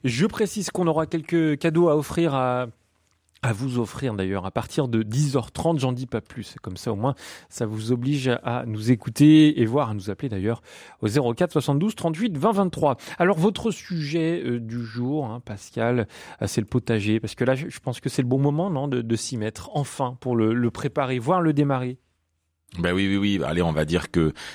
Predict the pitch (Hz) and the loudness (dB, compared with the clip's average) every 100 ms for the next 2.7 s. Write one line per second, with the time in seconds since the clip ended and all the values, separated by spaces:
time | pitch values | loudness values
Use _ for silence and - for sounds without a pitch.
0 | - 65 87 87 78 82 87 95 92 - | -14 -2 0 0 0 2 4 2 0 -8
1 | _ 92 90 73 76 78 - 78 - 85 | _ 2 4 2 0 -4 -2 -4 0 0
2 | 76 76 - 90 80 69 | 0 -2 2 2 4 0